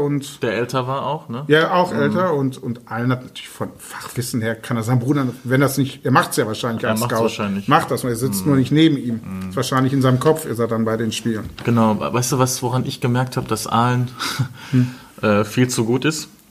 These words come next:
Speaker 2: Er hat nämlich mal, da haben wir, ähm, haben wir vier eins, vier eins gespielt.
Speaker 1: Mhm.
Speaker 2: Ähm, ich weiß gerade gar nicht mehr gegen wen. Und dann hat er gesagt,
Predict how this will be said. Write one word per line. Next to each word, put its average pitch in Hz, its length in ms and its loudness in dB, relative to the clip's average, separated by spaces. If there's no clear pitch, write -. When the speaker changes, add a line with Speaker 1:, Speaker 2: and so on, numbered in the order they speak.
Speaker 2:
Er 120 120 0
hat 117 140 2
nämlich 123 280 0
mal, 120 360 4
da 113 100 0
haben 113 160 2
wir, 110 260 2
ähm, 107 380 0
haben 113 100 2
wir 110 80 2
vier - 260 0
eins, 127 280 2
vier 120 160 2
eins 135 240 0
gespielt. 202 440 -2
Speaker 1:
Mhm. 127 240 4
Speaker 2:
Ähm, 107 1000 0
ich - 160 -6
weiß 110 200 -2
gerade 113 200 0
gar 107 160 0
nicht 110 160 -2
mehr 107 100 0
gegen 107 220 0
wen. 120 240 0
Und 110 180 2
dann 117 420 2
hat 123 180 -4
er 120 100 0
gesagt, 123 480 0